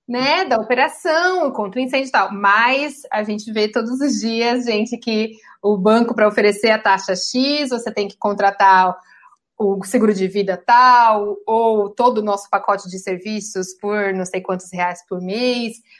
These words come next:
título de capitalização. Então, todas essas coisas aumentam o seu custo mensal também. Então, se você for ver, durante todos os anos ou décadas que você vai manter o financiamento imobiliário, pode acabar saindo muito caro também, essas,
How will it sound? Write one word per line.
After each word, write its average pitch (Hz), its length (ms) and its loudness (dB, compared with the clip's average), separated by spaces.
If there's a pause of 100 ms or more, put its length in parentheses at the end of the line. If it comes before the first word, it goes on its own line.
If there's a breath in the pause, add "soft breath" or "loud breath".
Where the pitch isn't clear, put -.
(180 soft breath)
título 254 280 -2
de 220 100 -12
capitalização. 202 840 -2
Então, 247 260 -2
todas 277 260 2
essas 269 280 -8
coisas 240 240 -4
aumentam 240 480 -4
o 240 40 -8
seu 247 200 -8
custo 233 320 -8
mensal 226 680 0
também. 233 340 -4
Então, 196 160 -4
se 190 120 -8
você 196 240 -4
for 226 160 -2
ver, 233 220 2 (220 loud breath)
durante 208 360 2
todos 294 500 4
os 302 240 -2
anos 240 320 4
ou 226 160 2
décadas 226 500 2
que - 80 -10
você 220 160 -6
vai 208 120 -4
manter 214 240 -6
o 208 40 -10
financiamento 208 680 -10 (280 soft breath)
imobiliário, 202 540 2
pode 214 160 2
acabar 220 320 0
saindo 254 360 -2
muito 247 360 -2
caro - 400 -2
também, - 340 -14
essas, - 320 -14